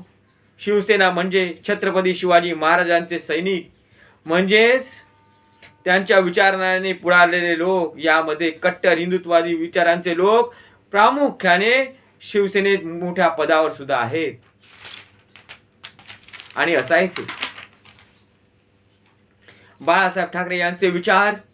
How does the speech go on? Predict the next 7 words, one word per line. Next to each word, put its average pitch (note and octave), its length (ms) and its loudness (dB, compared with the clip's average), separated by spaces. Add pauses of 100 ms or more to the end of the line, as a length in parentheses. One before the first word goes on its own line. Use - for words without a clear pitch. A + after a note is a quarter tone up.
(400)
आणि F3 220 -2
छत्रपती G3 400 0
शिवाजी F3+ 340 0
महाराजांचे E3+ 920 0 (240)
आचरण E3 560 0
म्हणजेच D#3 560 -4
शिवसेना. C#3+ 840 -6